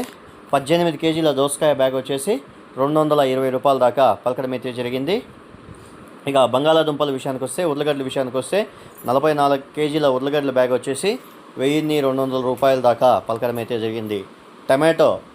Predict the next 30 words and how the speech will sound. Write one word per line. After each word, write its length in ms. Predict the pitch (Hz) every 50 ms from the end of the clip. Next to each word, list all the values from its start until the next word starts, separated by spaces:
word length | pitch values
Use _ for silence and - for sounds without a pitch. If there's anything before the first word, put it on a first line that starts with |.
| - -
పదహైదు 340 | - 135 147 160 156 151 143
కేజీల 320 | 143 151 156 151 151 156 143
ఏ 140 | 139 139
వన్ 200 | 139 147 147 147
గ్రేడ్ 200 | 139 135 131 -
టమాటో 380 | - 131 131 135 131 127 180 214 254 - - - - - - -
నూట 160 | 135 147 143
ఇరవై 300 | 156 143 139 139 143 147
రూపాయలు, 440 | 143 147 143 - 151 147 147 160 180 214 208 - - - - - - - - -
స్వీట్ 260 | - 151 165 160 - -
కార్న్ 220 | 160 143 120 107 101 104
ఏ 100 | 127 143
వన్ 220 | 151 151 151 151 139
గ్రేడ్ 260 | 139 139 131 135 - -
స్వీట్ 220 | - 147 143 143 -
కార్న్ 180 | 156 135 117 101 107 - -
పద్దెనిమిది 440 | 127 131 117 135 151 151 151 143 147
రూపాయలతో 440 | 143 139 139 151 151 147 147 147 135
ఉండి 380 | 131 127 127 135 139 131 107 98 - -
ఇరవై 200 | 117 131 139 143
ఐదు 240 | 143 135 131 120 120
రూపాయల 320 | 127 120 123 139 131 127
దాకా 300 | 120 117 113 - 135 127 110 98 -
పలకడం 300 | 120 117 113 123 120 120
అయితే 220 | 123 117 110 127 113
జరిగింది. 420 | 107 113 107 110 113 107 104 101 98 - - - - - - - -
ఇక 120 | 139 -
యాక్షన్ 360 | 139 139 156 151 - 175 170 170
విషయానికి 280 | 156 175 165 151 143 151
వస్తే 300 | 143 - - 196 226 240